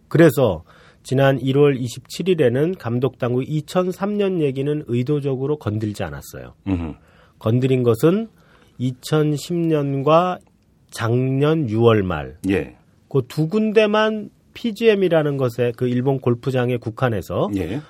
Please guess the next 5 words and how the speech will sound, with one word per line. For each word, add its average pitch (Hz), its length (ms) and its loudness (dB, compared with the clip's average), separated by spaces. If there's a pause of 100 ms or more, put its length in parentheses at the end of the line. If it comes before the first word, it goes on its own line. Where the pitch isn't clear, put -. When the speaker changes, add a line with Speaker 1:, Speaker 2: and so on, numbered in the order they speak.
(180)
Speaker 1:
어, 110 80 -12
어, 101 960 -6 (120)
판단을 139 460 -2
했고, 160 480 -2 (920)
어, 98 360 -2